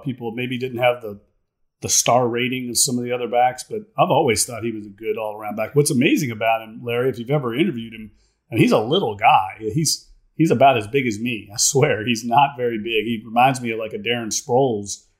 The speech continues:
when you see him in person, but he's so quick and he's very smart. He knows the offense. And I think the comparison to, say, Sproles or Reggie Bush, the way the Saints use them, uh, in their offense is very similar to what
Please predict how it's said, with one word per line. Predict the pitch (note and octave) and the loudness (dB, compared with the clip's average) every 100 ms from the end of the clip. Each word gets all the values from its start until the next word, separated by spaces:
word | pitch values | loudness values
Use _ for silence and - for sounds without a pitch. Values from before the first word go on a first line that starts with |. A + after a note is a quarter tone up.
| _ | _
when | A2+ | 0
you | A2 | 0
see | G#2 - B2 | 0 0 0
him | A#2 G#2+ G#2 _ - - - | 0 -2 -8 _ -16 -14 -6
in | C3 G#2+ | -2 0
person, | C#3 C#3+ - G2+ G2 - _ _ _ _ | 2 2 2 -4 -10 -14 _ _ _ _
but | B2+ A#2 | 2 4
he's | A#2 - | 2 2
so | - D#3+ | 2 2
quick | D#3+ D3+ C3+ C3 | 2 2 2 0
and | A#2+ G#2 | -6 -6
he's | G2 | -6
very | A#2 C#3 C3+ | -2 -2 0
smart. | - B2 B2 A#2+ G#2+ | 0 4 4 4 0
He | G#2 | -6
knows | A2+ B2 | -4 -4
the | A#2+ A2+ | -4 -2
offense. | A2+ - A#2 A2 G#2+ - - _ _ _ - | -2 -2 -4 -4 -4 -6 -8 _ _ _ -2
And | A2 | 2
I | C3 | 4
think | D#3 D#3+ | 4 0
the | D3+ | -2
comparison | B2 - B2 B2 - A2+ | -6 0 0 0 -2 -4
to, | |
say, | G#2 B2+ A2+ A2 G#2+ - _ _ _ | -2 2 2 0 -6 -10 _ _ _
Sproles | - - A#2 A#2 A2+ A2 | -4 2 4 4 -2 -8
or | G#2 | -6
Reggie | A2+ A2+ A2 | -4 -4 -6
Bush, | G2+ A2 A2+ - | -6 -4 -2 -4
the | A#2 | -4
way | A2+ A2 | -6 -6
the | G#2 | -2
Saints | - A#2 A2 - | 0 0 -2 -6
use | A#2 A2 | -10 -8
them, | G#2+ A2+ A2+ - - _ _ _ - | -8 -6 -8 -12 -20 _ _ _ -2
uh, | G#2+ G#2+ | -2 -2
in | A#2+ A#2 | 0 2
their | A2+ A#2 | 2 0
offense | A#2 A2+ - A#2 A2 A#2 | 2 0 0 -4 -4 -6
is | G2 | -6
very | A#2 A#2+ | -4 -2
similar | A#2 - A#2+ A#2 A2 | 0 0 2 0 -2
to | |
what | G#2+ G#2+ G2+ | -4 -6 -10